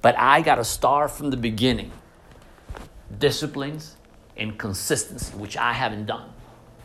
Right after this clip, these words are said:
As far as having a strict, like, strict, I'm talking about, like, if I don't get up at that time, I'm, I'm, I'm like, I'm dead in the water. So this morning, I got up at two forty-five A M, and I was like,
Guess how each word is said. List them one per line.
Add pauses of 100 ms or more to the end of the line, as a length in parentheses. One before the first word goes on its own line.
(960)
As
far
as
having
a
strict,
like,
strict,
I'm
talking
about,
like, (400)
if
I
don't
get
up
at
that
time,
I'm,
I'm,
I'm
like,
I'm
dead
in
the
water. (2500)
So
this
morning,
I
got
up
at
two
forty-five
A
M, (440)
and
I
was
like,